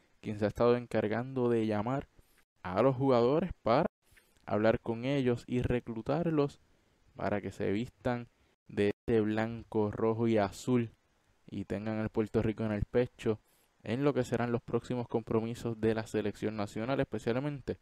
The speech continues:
Arroyo ha estado interactuando con los juveniles. Entre estos nombres han estado Tyler Davis, Justin Wright Foreman, Gary Brown, Isaiah Piñeiro, Ian Claver y Stephen Thompson, y también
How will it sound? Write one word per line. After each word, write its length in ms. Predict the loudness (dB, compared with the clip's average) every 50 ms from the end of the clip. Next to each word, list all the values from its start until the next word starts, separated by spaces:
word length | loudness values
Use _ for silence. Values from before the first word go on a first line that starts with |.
| _ -20 -20 -20 _ _ -10
Arroyo 440 | -6 -4 -2 0 2 4 4 4 4
ha 40 | 2
estado 380 | 0 2 4 4 6 6 4 2
interactuando 640 | 0 -2 -4 -4 -4 -4 -2 -2 0 0 -2 -4
con 180 | -2 -2 -2 -2
los 100 | -2 -2
juveniles. 680 | 0 0 0 0 0 0 -2 -2 0 0 0 -2 -4 _ _ _ _ _ _ _ -8
Entre 340 | -8 -8 -8 -8 _ -8 -6
estos 200 | -4 0 -2 0
nombres 580 | 0 0 -2 -2 0 0 0 0 0 -2 -6 -12 _ _ _ _ _ _ _ -10
han 100 | -6 -4
estado 460 | -4 -4 -2 0 2 2 4 4 4
Tyler 300 | 2 2 2 2 2 0 -2 _ _
Davis, 400 | -4 -4 -2 -2 -4 -8 -8 -6 -2
Justin 440 | -2 -2 -2 -2 -6 -8 -6 -2 0
Wright 220 | 0 0 -2 -4 -12
Foreman, 600 | _ -4 0 2 2 2 2 0 -2 -4 -4 -6 -10 _ _ _ _ _ _
Gary 280 | -2 2 4 6 6 6
Brown, 400 | 6 6 4 4 4 2 0 -4 _ -20 -20 _ _
Isaiah 460 | -16 -14 -8 -4 -2 0 2 2 2 0 _
Piñeiro, 540 | -8 -14 -14 _ _ -4 -2 0 0 -2 -4 -8 -8
Ian 280 | -6 -4 -4 -4 -6
Claver 440 | -6 -2 2 2 4 4 2 0 -2 -6 _ _ _ _ _ _ -8
y 100 | -8 -8
Stephen 440 | -6 -4 -4 -4 -2 0 -2 -2 -2 -2
Thompson, 460 | 0 0 0 0 -2 -4 -4 -4 -6 -10 -16 _ -20 -20 _ -8
y 80 | -4
también 500 | -2 0 0 0 0 0 0 0 0 -2